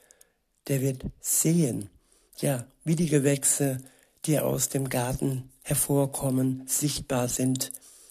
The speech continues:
So wird, ja, die Gerechtigkeit Gottes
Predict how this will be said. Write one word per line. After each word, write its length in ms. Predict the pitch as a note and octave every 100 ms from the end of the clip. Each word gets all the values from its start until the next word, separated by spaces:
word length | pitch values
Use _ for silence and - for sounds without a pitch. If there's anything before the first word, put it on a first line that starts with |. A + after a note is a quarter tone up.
| -
So 220 | - D3
wird, 360 | C3+ C#3+ C3+ - - - _ - _ -
ja, 260 | D3+ C3+ A#2+ -
die 100 | D#3+
Gerechtigkeit 960 | C#3 C3+ C3+ - C#3 - C#3+ C3 C3
Gottes 640 | - C3+ C3 C#3 C3 -